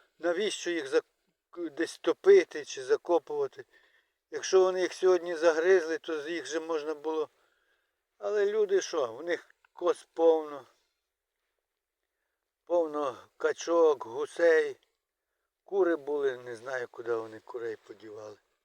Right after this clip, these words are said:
Тому що ми ж там бетонували, я вам показував, як ми, як шклобетон зробили.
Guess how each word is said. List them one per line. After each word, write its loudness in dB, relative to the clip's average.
Тому -16
що -16
ми -12
ж -14
там -10
бетонували, -4
я -8
вам -10
показував, -10
як -18
ми, -20
як -10
шклобетон -8
зробили. -14